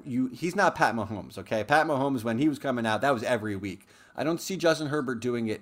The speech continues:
every single week. He's had a very favorable, uh, matchups when he had these big games. He's on a bye this week, but overall, I'm looking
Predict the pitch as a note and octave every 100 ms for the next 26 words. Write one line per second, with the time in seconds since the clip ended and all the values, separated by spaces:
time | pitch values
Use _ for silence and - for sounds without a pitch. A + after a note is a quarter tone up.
0 | _ A2 A2+ B2+ A#2+ C3 C3 G2+ G2+ G2
1 | G2 G#2+ G2 A#2+ C3+ B2+ B2+ A2+ B2 D3
2 | C#3+ C#3+ - - - G2+ G#2 G#2 A#2+ A2+
3 | B2+ A#2+ A2 G#2+ G#2+ A2+ G#2+ A2+ A2 A2
4 | G2 G2 F2+ F2+ G2 - - - _ G#2+
5 | G#2 A#2 D3 B2+ A#2 A2 G#2 G2 G2 F#2+
6 | F#2+ - - G2 - A#2+ D3 F3 C3+ A2+
7 | A#2 A2 G#2+ C#3+ D#3 E3+ D#3+